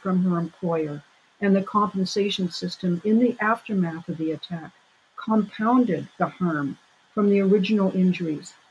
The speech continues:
and left her traumatized and ultimately impoverished. The delegates and the two of us were moved to tears. We did interview her a year later and heard, you know, more about how she had been treated by the comp system, who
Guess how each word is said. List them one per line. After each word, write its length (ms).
and 120
left 240
her 80
traumatized 800
and 140
ultimately 600
impoverished. 840
The 80
delegates 640
and 160
the 80
two 260
of 120
us 260
were 80
moved 360
to 80
tears. 520
We 220
did 340
interview 760
her 280
a 120
year 280
later 460
and 220
heard, 320
you 140
know, 160
more 460
about 280
how 320
she 160
had 160
been 120
treated 400
by 120
the 100
comp 320
system, 440
who 840